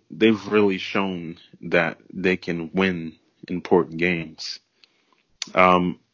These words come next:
their defense is legit. That is the most, well, th-, that is the safest bet when it comes to their team. Like, their defense is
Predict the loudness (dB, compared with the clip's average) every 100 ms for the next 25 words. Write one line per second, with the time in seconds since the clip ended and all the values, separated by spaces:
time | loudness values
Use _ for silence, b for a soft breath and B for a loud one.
0 | _ 4 4 6 4 2 0 -2 -4 -12
1 | -12 _ _ 0 0 -2 -14 -14 -16 -12
2 | -8 -8 -4 -6 -6 -16 -18 _ _ _
3 | _ _ _ 0 4 4 2 0 -4 -2
4 | -2 -4 -12 -14 -18 _ _ _ 0 0
5 | 0 0 2 0 -4 -12 -2 -2 -2 -10
6 | -8 -2 -2 -2 -10 -10 -8 -8 -8 -8
7 | -8 -8 -6 -6 -6 -16 B B B B
8 | -2 2 4 4 4 -2 -2 -4 -6 -12
9 | -14 -12 -4 -2 -2 -4 -10 -14